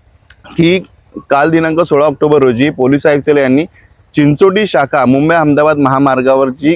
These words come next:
कंट्रोलमध्ये पोलीस, अ, आयुक्तालयाच्या अंदर होती, चिंचोटी शाखा ही पूर्ण बंद करण्यात आलेली आहे आणि त्याची जबाबदारी ही दुसऱ्या शाखेवर दिलेली आहे शहरातल्या. आम्ही खरं म्हणजे ही कारवाई समजू की अन्य काही,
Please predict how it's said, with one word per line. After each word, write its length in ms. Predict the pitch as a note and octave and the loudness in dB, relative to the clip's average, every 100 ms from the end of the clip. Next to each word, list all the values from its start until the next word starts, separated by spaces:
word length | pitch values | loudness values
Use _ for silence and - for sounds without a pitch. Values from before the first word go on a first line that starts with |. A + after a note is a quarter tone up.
| - | 0
कंट्रोलमध्ये 480 | C#3 B2+ D3 C#3+ D3 - | 0 2 2 2 0 0
पोलीस, 340 | C3 C#3+ - - - | 0 0 -4 -18 -4
अ, 40 | A#2 | 0
आयुक्तालयाच्या 880 | A2+ A2+ - A#2+ - C#3 C3 D3 | 2 2 0 -2 0 0 0 0
अंदर 260 | C3 B2 C#3+ - | 0 2 0 -4
होती, 320 | C3 B2+ E3 - _ _ _ - | -8 -4 -4 -4 _ _ _ -4
चिंचोटी 360 | C3+ C#3 D3+ | -2 0 0
शाखा 280 | D3 B2+ C#3 | 0 0 0
ही 100 | D3+ | 0
पूर्ण 280 | D3+ C#3+ D#3 | 0 0 2
बंद 320 | C#3 D3 E3+ | 2 2 2
करण्यात 380 | F3 D3+ C3+ A#2+ | 2 0 0 0
आलेली 280 | A#2 A#2+ A#2 | 2 2 2
आहे 220 | A2+ C3 - - - | 0 -2 -6 -20 -10
आणि 160 | A#2 D#3 | -4 -2
त्याची 500 | D#3 C3 - F#3 G3 - _ A#2+ A#2 | 0 -2 0 -2 -2 -8 _ -4 -2
जबाबदारी 500 | C3+ D#3 D3+ E3+ F3 | 0 0 0 2 2
ही 140 | F#3+ | 2
दुसऱ्या 360 | D#3+ D3 E3 E3+ | 0 0 0 0
शाखेवर 440 | C#3+ B2 D3 C#3+ | -2 0 0 0
दिलेली 400 | B2+ B2+ B2 B2 | 0 0 2 2
आहे 340 | A2 A2+ C3 - - - | 0 0 0 -2 -6 -4
शहरातल्या. 440 | A#2 A#2 A2+ C#3 - - - - | 0 0 -2 -2 -4 -10 -16 -6
आम्ही 340 | A#2+ D3+ F3+ F3+ | -2 0 0 -2
खरं 180 | D3 D3+ | -2 0
म्हणजे 340 | D#3 D3+ F3 F3 | 0 0 0 2
ही 160 | F3 | 0
कारवाई 520 | - C3+ C3 D3+ F#3+ | 0 0 2 2 0
समजू 500 | F#3 F3+ F3+ F3 G#3+ - _ _ _ - | 0 0 0 0 -2 -2 _ _ _ -4
की 260 | F#3+ G#3+ - - | 0 0 0 0
अन्य 300 | D#3 F#3 F3 | 0 0 0
काही, 340 | D3+ D#3+ | 0 0